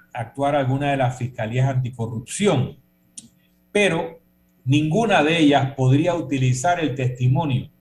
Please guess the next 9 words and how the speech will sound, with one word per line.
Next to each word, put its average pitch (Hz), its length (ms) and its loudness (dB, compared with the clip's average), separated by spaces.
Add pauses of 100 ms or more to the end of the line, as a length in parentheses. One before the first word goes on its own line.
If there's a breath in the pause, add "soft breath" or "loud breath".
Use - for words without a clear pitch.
(600)
del 120 180 0
diputado 123 760 2 (460)
porque 156 640 -2
al, 120 360 0
al 113 220 2
haber 151 380 4
sido 180 420 -2
hecho 139 460 -4
en 123 260 -6